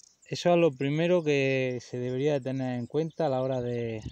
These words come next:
hacer una plantación. Y luego, pues, ¿importa mucho la variedad en la que se injerta?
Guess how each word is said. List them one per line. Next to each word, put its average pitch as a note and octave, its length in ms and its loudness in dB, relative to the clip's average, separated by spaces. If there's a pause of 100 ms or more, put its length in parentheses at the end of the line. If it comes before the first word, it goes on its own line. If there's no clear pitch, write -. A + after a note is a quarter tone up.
(180)
hacer B2 240 -6
una A#2 160 -4
plantación. A#2+ 640 -4 (1900)
Y B2+ 140 -2
luego, D3+ 480 8 (100)
pues, B2 720 4 (1800)
¿importa E3 680 2
mucho D#3+ 480 2
la C3+ 140 4
variedad C3 760 2 (840)
en C3 160 -2
la C3 100 2
que A#2+ 140 -4
se B2 120 -8
injerta? B2 640 -2